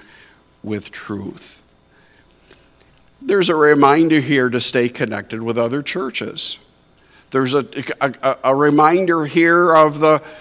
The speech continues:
of the responsibility that churches have to help other churches. In verse eight, notice that he says, "We ought to receive such that we may become fellow workers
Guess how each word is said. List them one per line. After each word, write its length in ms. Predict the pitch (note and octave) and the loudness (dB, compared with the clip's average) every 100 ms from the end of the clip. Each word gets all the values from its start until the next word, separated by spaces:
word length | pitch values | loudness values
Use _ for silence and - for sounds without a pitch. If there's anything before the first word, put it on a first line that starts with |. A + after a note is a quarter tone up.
| - | -12
of 160 | - D3 | -2 0
the 100 | E3 | 2
responsibility 1120 | E3 D#3+ - F3 F3+ F#3+ G3 F#3 F#3+ F#3 G3 | 2 2 4 6 6 4 2 2 2 2 0
that 160 | F3+ E3+ | -2 -2
churches 560 | - F#3 F3 F3+ E3 - | -2 -2 0 0 0 2
have 420 | F#3 F#3 D#3+ B2+ | 4 6 4 2
to 80 | D#3 | -4
help 440 | - F3 E3+ - - - - | -2 0 0 -4 -20 -16 0
other 240 | E3+ F3 | 2 2
churches. 840 | E3+ - F#3+ F3+ - F#2+ - - - _ _ _ _ _ _ _ _ - - - | -2 -2 -4 -4 -6 -6 -4 -4 -6 _ _ _ _ _ _ _ _ -20 -20 -14
In 220 | - C#3 | -4 -2
verse 320 | C3+ D#3+ D3+ E3 | 0 0 0 2
eight, 360 | F3+ E3+ B2 | 2 2 0
notice 460 | B2+ D3 D#3+ C#3+ - | 2 4 4 4 2
that 140 | D3+ | 0
he 100 | C#3+ | 0
says, 420 | C3+ - E3 B2+ - - | 0 0 0 -2 -6 -10
"We 180 | - D3 | 2 6
ought 220 | D#3 D3+ | 6 6
to 80 | D#3 | 2
receive 640 | D3 C3+ - - F#3+ G#3+ | -4 0 2 0 -2 -2
such 420 | A3 - D#3+ D3 D#3 | 0 2 0 0 0
that 220 | C#3+ - | 0 2
we 260 | D3 G3+ | 0 0
may 180 | A3+ F#3+ | 2 2
become 580 | E3 D#3+ D#3 D3+ D3+ C#3 - - - - | 4 2 0 2 2 0 -4 -20 -20 -20
fellow 800 | - - - A#3+ C4 A#3+ F#3+ F3 | -16 -6 2 6 8 8 8 6
workers 1000 | D#3+ G#3+ B3+ B3 C#3 A#2+ G#2+ G2 - - | 4 2 2 0 -2 -2 -4 -6 -4 -4